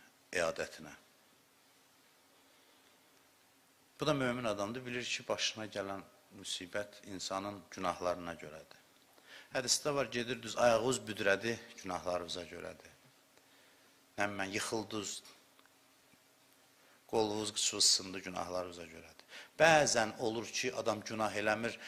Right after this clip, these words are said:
Allah məqam vermək üçün bəla verir. Bu qaydanı yadda saxlayın bir dəfəlik. İbadət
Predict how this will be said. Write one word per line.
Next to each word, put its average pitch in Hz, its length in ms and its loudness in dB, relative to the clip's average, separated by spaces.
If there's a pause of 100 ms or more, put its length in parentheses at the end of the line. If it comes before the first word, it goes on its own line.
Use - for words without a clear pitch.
(240)
Allah 117 340 4
məqam 110 500 4
vermək 98 380 2
üçün 123 200 -2
bəla 87 300 6
verir. 82 360 -6 (1400)
Bu 127 80 -4
qaydanı 113 400 6
yadda 104 300 0
saxlayın 95 480 -4
bir 85 100 -8
dəfəlik. 90 640 -4 (500)
İbadət 127 540 8